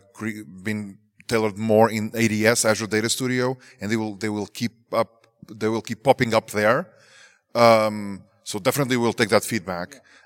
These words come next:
But, um, just wanted to kind of shift the attention towards, if it's a developer tool, if it's native to S Q L only, that'll be A D S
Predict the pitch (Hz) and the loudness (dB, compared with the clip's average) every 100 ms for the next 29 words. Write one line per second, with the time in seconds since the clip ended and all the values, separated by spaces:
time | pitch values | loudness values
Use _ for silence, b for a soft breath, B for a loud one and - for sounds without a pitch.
0 | _ 90 107 104 85 - 101 101 - b | _ -2 4 4 2 -4 -4 -4 -10 b
1 | b - 127 135 135 127 127 135 127 - | b -4 -4 0 0 0 -4 -4 -2 0
2 | - 139 - 127 123 117 120 117 117 113 | 2 2 0 -2 -2 -2 -4 -2 0 2
3 | 101 - b - - 120 110 135 139 131 | 0 -6 b -6 -2 2 8 8 8 4
4 | 139 131 131 127 B B - - 123 - | 4 2 2 0 B B -14 -8 -4 -2
5 | 117 120 123 120 123 117 - 131 - 123 | 0 4 4 2 -2 0 2 0 0 0
6 | 120 - 113 120 123 123 117 b b _ | 0 0 2 2 2 2 0 b b _
7 | 101 113 117 117 117 113 113 110 104 - | -2 0 -2 -2 -2 0 6 6 6 2
8 | - | -2